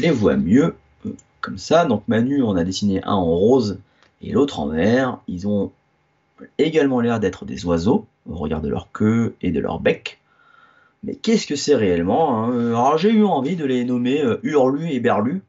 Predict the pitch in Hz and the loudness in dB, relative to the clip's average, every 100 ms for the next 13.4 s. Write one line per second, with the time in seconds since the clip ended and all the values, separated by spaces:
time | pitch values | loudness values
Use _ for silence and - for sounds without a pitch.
0 | - 123 143 - - - 131 135 107 - | -8 -8 -8 -10 -14 -12 -6 -2 -2 -2
1 | 127 139 - - 160 - 92 101 123 104 | -4 -4 -6 -2 0 0 -2 -2 -2 -4
2 | 104 160 - - 92 113 190 139 98 85 | -2 -2 -2 -6 -6 -2 0 2 0 -4
3 | - - - 117 - _ _ _ _ - | -10 -14 -8 -10 -10 _ _ _ _ -18
4 | 202 196 _ _ _ _ _ _ _ _ | -18 -18 _ _ _ _ _ _ _ _
5 | - - _ - _ _ 202 226 - 190 | -20 -20 _ -20 _ _ 2 2 -2 -6
6 | 185 190 165 - 107 107 - 175 143 120 | -4 -4 -4 -4 -6 -6 -4 -2 -2 2
7 | 139 139 143 147 - - 135 131 139 123 | 4 4 2 -4 -10 -8 -6 -2 -4 -4
8 | 95 - - 85 - 175 226 208 120 - | -8 -10 -12 -14 -2 2 2 2 -2 -6
9 | 175 175 127 117 139 160 - 80 - - | -4 -2 0 0 0 0 -4 -16 -16 -12
10 | 95 - 104 - 147 139 135 135 - 131 | -12 -8 -8 -4 -2 0 2 2 2 2
11 | 143 - 92 85 - - 190 165 147 135 | 2 -2 -2 -2 -6 -6 -6 -4 -2 -2
12 | 127 262 240 87 87 - 165 - 143 - | -2 -4 -6 -6 -10 -8 -4 -2 -2 -2
13 | 87 90 135 120 | -2 0 -2 -6